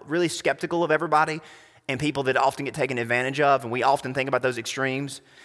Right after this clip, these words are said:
and people that are real gull-, people that get taken advantage of, who maybe later on wanna be, you know, more, more discerning and more protective, and then vice versa. Listen,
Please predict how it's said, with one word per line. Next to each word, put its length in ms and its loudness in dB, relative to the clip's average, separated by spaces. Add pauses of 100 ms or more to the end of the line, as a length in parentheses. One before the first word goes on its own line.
(100)
and 120 -2
people 280 0
that 120 4
are 80 6
real 160 4
gull-, 240 6
people 280 0
that 160 2
get 100 -2
taken 220 2
advantage 420 2
of, 300 6
who 120 -4
maybe 220 4
later 300 4
on 180 4
wanna 160 2
be, 120 2
you 200 -4
know, 80 0
more, 320 2 (220)
more 180 6
discerning 800 2
and 100 2
more 160 2
protective, 600 2
and 100 -2
then 140 -2
vice 200 4
versa. 360 4 (300)
Listen, 200 0